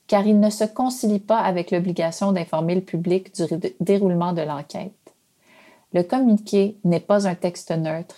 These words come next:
et il n'en ressort aucune indépendance ni même impartialité. Le Bureau des enquêtes a com-, commis une faute en publiant ce communiqué qui relate un seul point de vue qui laisse croire qu'il prend position en faveur de la version policière.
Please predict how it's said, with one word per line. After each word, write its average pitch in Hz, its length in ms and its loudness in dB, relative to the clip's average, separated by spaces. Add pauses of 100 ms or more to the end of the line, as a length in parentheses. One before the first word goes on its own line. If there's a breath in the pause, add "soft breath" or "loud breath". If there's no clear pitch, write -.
(140)
et 208 120 6
il 226 120 6
n'en 220 140 4
ressort 196 520 -4
aucune 247 340 0
indépendance 160 760 -4
ni 269 160 0
même 226 260 2
impartialité. 165 840 -6 (680 soft breath)
Le 170 80 0
Bureau 175 300 2
des 226 180 0
enquêtes 185 480 -2
a 165 60 -4
com-, 165 360 -4 (140)
commis 220 340 4
une 175 140 2
faute 156 460 -6
en 170 100 -2
publiant 185 540 0
ce 175 120 -8
communiqué 160 800 -4 (360 soft breath)
qui 208 160 0
relate 196 440 2 (120)
un 226 140 0
seul 220 280 0
point 185 220 -2
de 175 80 0
vue 202 320 -2 (440)
qui - 120 0
laisse 175 220 2
croire 190 340 -2
qu'il 175 140 -2
prend 165 180 -4
position 175 580 -2
en 175 100 -4
faveur 175 400 -4
de 165 60 -2
la 151 140 -2
version 175 360 -4
policière. 160 580 -6